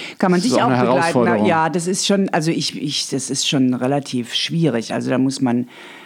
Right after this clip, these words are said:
Speaker 1: ich habe g-, ganz lange kein Cello gespielt. Ich habe jetzt auch erst, es ist auch witzig, wie das dann Kreise zieht, ne? Ich, ich, diese, die, dass die Musik plötzlich in diesem, äh, äh, in diesem Leben wieder so einzieht, das ist, das ist eigentlich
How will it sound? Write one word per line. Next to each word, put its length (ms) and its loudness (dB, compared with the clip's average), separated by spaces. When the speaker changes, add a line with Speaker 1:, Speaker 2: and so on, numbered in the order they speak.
Speaker 1:
ich 180 0
habe 320 4
g-, 340 -2
ganz 240 2
lange 220 4
kein 200 2
Cello 220 0
gespielt. 300 0
Ich 100 0
habe 140 0
jetzt 100 -4
auch 140 -4
erst, 240 -4
es 180 -8
ist 240 -2
auch 160 -4
witzig, 320 0
wie 80 0
das 160 0
dann 160 2
Kreise 520 2
zieht, 320 -6
ne? 140 2
Ich, 220 -4
ich, 160 -8
diese, 260 -2
die, 300 -2
dass 180 -2
die 120 -2
Musik 360 2
plötzlich 300 0
in 80 0
diesem, 420 0
äh, 220 -2
äh, 40 -8
in 100 -2
diesem 220 2
Leben 320 2
wieder 240 2
so 300 2
einzieht, 580 0
das 160 -4
ist, 340 -8
das 160 -8
ist 240 -6
eigentlich 480 -2